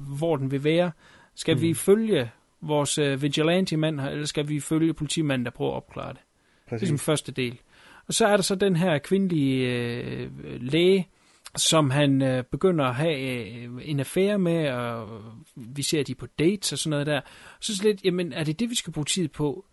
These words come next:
Speaker 2: Ja.
Speaker 1: Jeg, jeg forstår slet ikke, hvad den karakter er med for, og det er så, øh, Samantha Egger, der spiller den her, øh, kvindelige læge. Totalt tåbelig og ubrugelig. Øh, jeg ved ikke, om der har været klippet noget ud af, som de
Speaker 2: Nej.
Speaker 1: skulle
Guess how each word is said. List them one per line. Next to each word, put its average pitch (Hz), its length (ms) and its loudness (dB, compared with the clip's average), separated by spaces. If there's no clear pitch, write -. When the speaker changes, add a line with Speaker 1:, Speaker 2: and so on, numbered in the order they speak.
Speaker 2:
Ja. 113 200 -4
Speaker 1:
Jeg, 180 80 0
jeg 190 120 0
forstår 196 380 0
slet 196 220 0
ikke, 190 100 -2
hvad 170 80 -4
den 180 160 -2
karakter 156 560 -4
er 139 100 -6
med 165 240 2
for, 131 240 -4
og 139 140 -8
det 175 60 0
er 170 40 0
så, 180 140 2
øh, 147 320 2
Samantha 147 340 -2
Egger, 156 220 -2
der 127 60 -6
spiller 143 300 -4
den 135 180 -4
her, 123 300 -6
øh, - 260 -10
kvindelige 147 360 -2
læge. 139 200 -2
Totalt 202 760 0
tåbelig 175 400 2
og 127 60 0
ubrugelig. 135 480 -4
Øh, 143 500 -4
jeg 170 120 -2
ved 226 80 0
ikke, 208 120 0
om 170 80 2
der 160 180 0
har 165 140 -4
været 156 180 0
klippet 165 240 0
noget 170 180 2
ud 165 120 2
af, 151 240 0
som 135 180 -4
de - 140 -6
Speaker 2:
Nej. 117 240 2
Speaker 1:
skulle 151 100 -4